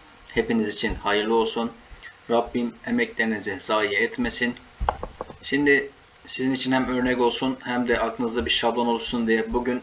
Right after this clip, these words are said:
sorulan bazı soruları bir araya getirdik ve cevaplarını sizler için hazırladık.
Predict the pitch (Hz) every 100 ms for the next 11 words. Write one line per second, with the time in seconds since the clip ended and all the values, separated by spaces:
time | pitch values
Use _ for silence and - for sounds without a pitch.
0 | - - 120 120 110 110 120 - 120 113
1 | 113 120 - - - - 120 120 113 120
2 | 117 117 117 120 - 107 104 110 110 -
3 | 104 104 95 - - 104 110 95 95 95
4 | 113 120 127 -